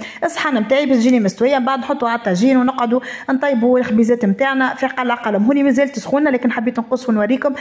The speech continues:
بنينه برشا من الزمن الجميل، وديما نطلبوها من امي الحقيقه، حاجه ولا اروع، نحبوها الحقيقه بالطريقه هذه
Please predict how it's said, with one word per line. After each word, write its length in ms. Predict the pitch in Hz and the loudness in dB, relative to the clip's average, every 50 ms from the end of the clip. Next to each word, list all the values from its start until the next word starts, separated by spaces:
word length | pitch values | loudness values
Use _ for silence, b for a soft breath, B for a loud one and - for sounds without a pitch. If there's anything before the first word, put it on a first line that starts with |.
| B B B B B | B B B B B
بنينه 440 | 208 196 233 277 320 339 311 269 226 | 0 4 4 4 4 4 2 0 0
برشا 380 | 208 254 269 262 269 285 269 | 0 -2 -2 -2 0 0 0
من 220 | 254 240 233 226 226 | 2 2 2 4 4
الزمن 560 | 220 220 214 208 208 196 254 294 302 285 262 | 4 4 2 2 2 2 2 2 2 2 2
الجميل، 540 | 240 214 214 226 220 233 269 285 285 277 254 | 2 2 2 2 4 2 2 2 2 2 2
وديما 260 | 226 190 269 277 262 | 2 2 2 2 2
نطلبوها 440 | 247 247 - 233 202 233 262 254 226 | 0 0 0 0 0 2 2 0 2
من 180 | 220 220 240 | 2 2 2
امي 160 | 254 240 226 | 2 2 2
الحقيقه، 560 | 202 202 202 - - 240 233 - 254 262 262 262 B B B B B | 0 0 -2 -2 -2 -2 0 0 -2 -2 -4 -6 B B B B B
حاجه 380 | - - 294 277 247 214 226 | -4 -2 -2 0 0 0 0
ولا 320 | 226 254 262 269 233 - 277 | 0 0 0 -2 0 0 0
اروع، 180 | 285 294 277 | 0 0 0
نحبوها 380 | 269 254 - 240 208 247 269 240 | 0 -2 -2 -2 0 0 0 0
الحقيقه 360 | 226 233 - 240 226 - 220 | 0 -2 -2 -2 -2 0 -2
بالطريقه 540 | 196 208 262 - 302 285 277 285 285 285 233 | -2 -2 -2 -2 -2 -2 -2 -2 -2 -2 -2
هذه 400 | 220 233 254 269 240 277 311 311 | 0 2 2 2 2 2 2 0